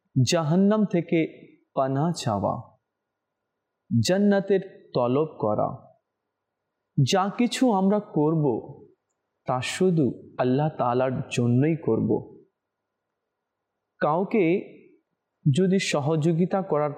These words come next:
প্রয়োজন হয়, তাও আল্লাহ পাকের সন্তুষ্টির জন্য আমরা করব। আল্লাহ তাআলার খফে, ভয়ে কান্না করব।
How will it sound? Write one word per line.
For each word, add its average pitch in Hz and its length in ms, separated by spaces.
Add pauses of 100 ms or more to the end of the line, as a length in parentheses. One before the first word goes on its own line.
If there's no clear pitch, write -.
(100)
প্রয়োজন 127 560
হয়, - 300 (760)
তাও 135 400
আল্লাহ 131 300
পাকের 117 800
সন্তুষ্টির 151 920
জন্য 127 280
আমরা 113 420
করব। - 600 (1700)
আল্লাহ 190 280
তাআলার 151 340
খফে, 151 920 (500)
ভয়ে 147 600 (400)
কান্না 123 460
করব। 113 600